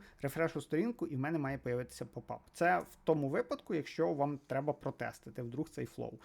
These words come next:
Тобто по дефолту ви сказали, що у вас цей попап не появляється, але якщо ви хочете, то ви просто, а, видаляєте цю куку. Запускаємо. Так, переходжу, бачу попап.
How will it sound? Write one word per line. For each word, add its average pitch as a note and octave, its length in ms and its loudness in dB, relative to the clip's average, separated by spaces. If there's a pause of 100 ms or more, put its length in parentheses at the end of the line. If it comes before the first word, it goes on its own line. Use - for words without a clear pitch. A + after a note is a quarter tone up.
(140)
Тобто C#3+ 240 2
по D3 100 0
дефолту D#3 420 4
ви C3+ 80 2
сказали, C3 400 0
що - 140 -6
у - 20 0
вас B2+ 260 -2
цей B2+ 260 -2 (240)
попап B2+ 380 2
не A#3 120 0
появляється, G3+ 800 0
але E3 380 4
якщо C3+ 240 -2
ви B2+ 100 0
хочете, - 400 -6
то B2+ 140 -8
ви B2+ 100 -2
просто, C3 380 -4 (400)
а, B2+ 200 0
видаляєте C3 560 2
цю - 160 -8
куку. - 320 -10 (200)
Запускаємо. C#3+ 800 -2 (1300)
Так, A#2+ 280 0
переходжу, C#3 560 0
бачу C3 640 0
попап. B2+ 600 0